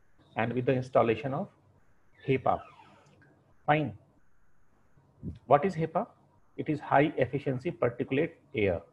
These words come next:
and filter for filtered air supply. It also requires sodium hypochlorite, H G C L two, seventy percent ethanol for surface sterilization, not only, uh, the,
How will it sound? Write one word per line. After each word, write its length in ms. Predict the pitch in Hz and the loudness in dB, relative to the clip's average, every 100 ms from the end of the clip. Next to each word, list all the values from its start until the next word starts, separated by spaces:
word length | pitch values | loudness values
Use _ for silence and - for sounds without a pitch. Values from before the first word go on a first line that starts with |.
| _ _ _ - - - _ _ _ _ - | _ _ _ -20 -20 -20 _ _ _ _ -4
and 200 | 123 190 - | -2 -2 0
filter 320 | 143 123 160 170 | 0 4 2 4
for 240 | 156 208 - - | 2 0 -6 -12
filtered 320 | 123 147 147 | -4 -2 -2
air 180 | - 123 | 0 0
supply. 440 | 123 123 113 101 95 - _ _ _ _ _ _ - | 0 -6 -2 -2 -2 -10 _ _ _ _ _ _ -6
It 180 | 196 - _ - | -6 -6 _ 4
also 320 | 139 147 202 | 4 6 2
requires 600 | 180 - 120 95 - - _ _ | 0 -2 -2 -2 -8 -20 _ _
sodium 420 | - 135 143 147 | -6 -4 -2 -2
hypochlorite, 760 | 131 120 143 139 120 123 123 - - _ _ _ | 0 0 0 0 2 2 0 -6 -20 _ _ _
H 100 | 123 127 | -6 -2
G 100 | 135 | -4
C 220 | 131 123 | -2 -2
L 100 | 120 120 | -2 -2
two, 240 | 127 123 - _ _ _ _ | -4 -6 -10 _ _ _ _
seventy 480 | - 120 123 123 143 | -2 2 2 0 -2
percent 320 | 123 - 123 | -2 -2 -6
ethanol 340 | 113 123 120 | -4 -4 -2
for 100 | 143 | -2
surface 380 | - 120 - 131 | -2 -4 -2 -4
sterilization, 680 | 131 123 123 107 98 92 110 | -4 -6 -2 -2 -2 -4 -4
not 200 | 117 - | -4 -2
only, 360 | 123 120 131 131 _ - - - | -4 -2 -4 -6 _ -20 -8 2
uh, 280 | 110 104 98 | 6 6 4
the, 360 | 107 117 - | 6 6 4